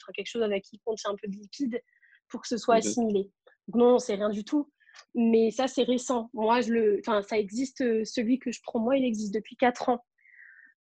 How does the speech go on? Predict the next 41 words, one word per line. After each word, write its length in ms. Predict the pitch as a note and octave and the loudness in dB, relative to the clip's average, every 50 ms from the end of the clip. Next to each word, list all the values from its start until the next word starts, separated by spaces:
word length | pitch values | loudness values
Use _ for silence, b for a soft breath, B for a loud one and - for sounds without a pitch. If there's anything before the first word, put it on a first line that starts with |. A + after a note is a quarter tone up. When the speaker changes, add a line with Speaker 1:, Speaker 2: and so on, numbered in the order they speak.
| _ _ _ _ _ _ _ - G#3 A3 A3 | _ _ _ _ _ _ _ -4 0 2 4
Speaker 2:
Ah 40 | A3+ | 4
Speaker 1:
Donc, 20 | |
Speaker 2:
oui, 120 | G#3 - | 4 4
Speaker 1:
c'est, 60 | - B3+ | 4 4
Speaker 2:
d'accord, 240 | A#3+ A#3 A3+ A3+ | 4 4 4 4
Speaker 1:
c'est 60 | - F#3+ | 4 4
Speaker 2:
ouais, 120 | G3+ - | 4 4
Speaker 1:
vraiment 320 | - A3 B3 B3+ C4 C#4 | 4 4 4 4 4 4
très 280 | - D4+ D4 C#4+ C#4+ C#4 | 4 2 2 4 2 4
Speaker 2:
effectivement. 0 | |
Speaker 1:
récent. 600 | A#3+ B3+ A#3+ - - D4 D4+ D#4+ E4 E4 E4+ E4 D4 - | 4 2 2 2 2 4 4 6 6 6 4 4 2 0
Et 120 | B3+ A#3+ | -4 -4
il 40 | A#3 A3+ | -4 -4
y 40 | |
en 120 | A3 G#3+ A3+ | -4 -4 -2
a 120 | A3 A3+ - | -2 -2 0
un 160 | - A#3+ B3 B3 | 0 -2 -2 -2
qui 180 | B3 - A3+ | -6 -8 -8
va 100 | G#3 G3+ | -6 -6
s-, 200 | G3 - - _ _ _ _ _ _ | -6 -8 -12 _ _ _ _ _ _
qui 160 | _ - B3 A#3 | _ -8 -6 -4
est 20 | |
en 340 | G#3+ A3 A3 A3 A3 G#3+ G3+ - - | -4 -2 -4 -4 -6 -8 -12 -14 -12
cours 180 | - C#4 A#3+ A#3 | -10 -8 -6 -6
de 120 | A3 A#3 | -4 -4
demande, 480 | G#3 F#3+ A3+ A3+ A3+ A3 A#3 B3 A3+ G#3+ | -4 -4 -4 -2 -2 -2 -2 -2 -2 -2
euh, 160 | G#3 G3+ G#3 | -2 -2 -2
d'autorisation 760 | F3+ G#3+ G#3+ G#3+ - A#3 G#3+ A3 G#3+ G#3+ G#3 G#3 G#3 - A3 | -2 -4 -6 -6 -8 -6 -6 -4 -2 -2 -2 -4 -4 -4 -4
de 60 | G#3 G#3 | -2 -2
mise 140 | G#3+ G#3+ - | -4 -4 -6
sur 140 | - G#3 | -8 -8
le 100 | G3+ G3+ | -6 -6
marché, 400 | G3+ G3+ G3+ - - - C4+ C#4+ | -6 -8 -8 -10 -8 -6 -6 -6
qui 140 | - - A3+ | -6 -6 -6
devrait 260 | G3+ A3 G#3 G#3 G3+ | -6 -6 -4 -4 -2
arriver 340 | F#3+ G3+ G3+ G#3 G3 A3+ A#3 | -2 -2 -4 -4 -6 -6 -6
d'ici 420 | G3+ - G#3+ - - - A3+ A3+ A#3+ | -8 -10 -16 -18 -14 -12 -8 -6 -4
un 120 | G#3+ G3+ G#3 | -4 -2 0
an, 240 | G3+ G3+ G#3+ A3+ A3 | 2 2 2 2 2
deux 260 | G3+ G3+ G3 F#3+ G#3+ | 0 -2 -4 -2 -2
ans. 180 | A3+ C#4 D#4 | -2 -2 -2